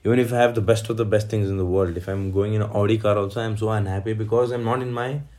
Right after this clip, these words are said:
present, I'm in my head. And living in the head is the worst thing that you can do to yourself, right? So please, guys, please take my suggestion,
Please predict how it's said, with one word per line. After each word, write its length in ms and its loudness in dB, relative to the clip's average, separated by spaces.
present, 400 0
I'm 160 -2
in 100 -4
my 160 -4
head. 340 -6
And 200 -2
living 220 2
in 80 -2
the 80 2
head 260 4
is 120 2
the 100 2
worst 320 0
thing 140 -4
that 120 0
you 140 -2
can 180 -6
do 220 -4
to 180 -8
yourself, 680 -12
right? 240 -6
So 160 -6
please, 280 6
guys, 280 6
please 340 -2
take 240 2
my 120 4
suggestion, 680 -2